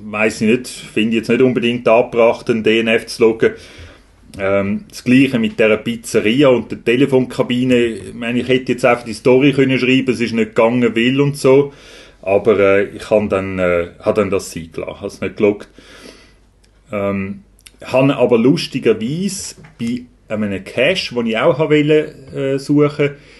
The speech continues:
gesehen habe, dass der, der vor mir war,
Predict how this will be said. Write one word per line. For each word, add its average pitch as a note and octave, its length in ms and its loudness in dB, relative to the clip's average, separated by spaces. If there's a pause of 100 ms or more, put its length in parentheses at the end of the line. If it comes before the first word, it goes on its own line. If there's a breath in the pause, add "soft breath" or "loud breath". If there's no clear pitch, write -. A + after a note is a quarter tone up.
(240 loud breath)
gesehen D3 380 2 (120)
habe, C3+ 160 2
dass - 260 -8
der, B2 320 4
der G#2+ 240 -4
vor F#3 400 2
mir F#3 260 0
war, E3 560 -6